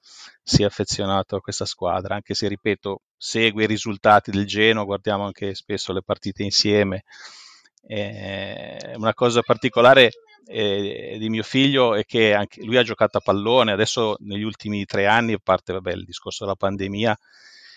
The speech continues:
eh, aveva sm-, aveva smesso da, da poco, eh, di giocare, però nella, giocava qui nella squadra di, del Newcastle West, che hanno proprio le divise come il Newcastle, <laughs> diciamo, bian-, con le strisce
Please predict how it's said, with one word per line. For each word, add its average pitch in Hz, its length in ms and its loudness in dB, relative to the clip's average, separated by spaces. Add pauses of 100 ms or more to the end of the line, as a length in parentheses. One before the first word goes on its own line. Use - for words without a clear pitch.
(300)
eh, 101 560 2
aveva 101 400 2
sm-, - 220 -6
aveva 95 240 0
smesso 98 400 -4
da, 95 280 -6
da 92 160 -4
poco, 104 600 -4
eh, 98 280 -12
di 98 80 -12
giocare, 117 380 2
però 117 180 0
nella, 110 340 2
giocava 107 420 0
qui - 140 -4
nella 120 200 2
squadra 107 400 2
di, 101 260 -2
del 98 160 -2
Newcastle 98 580 -2
West, 95 320 -6
che - 120 0
hanno 113 140 0
proprio 117 260 -4
le 113 120 2
divise 107 500 -2
come 107 260 -4
il 107 80 0
Newcastle, 104 760 0
<laughs> - 20 -18
diciamo, 104 360 -4
bian-, 101 280 -6
con - 140 -4
le 92 60 -2
strisce 101 640 -6